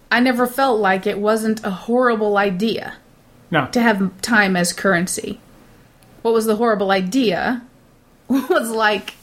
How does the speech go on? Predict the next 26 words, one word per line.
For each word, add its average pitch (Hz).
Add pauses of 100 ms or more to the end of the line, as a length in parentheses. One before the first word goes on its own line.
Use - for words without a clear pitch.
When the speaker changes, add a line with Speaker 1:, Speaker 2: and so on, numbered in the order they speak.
(400)
Speaker 1:
it -
never, 226 (100)
it 214
never, 202 (560)
we 233
don't 247
ever 214
see 247
the, 196
um, 185 (1160)
I 339
don't 262
know, 254
I 254
don't 311
know 349
how 370
to 320
describe 320
it. - (440)
You 247
know 339
the 392
bad 339
things 294
happen, 240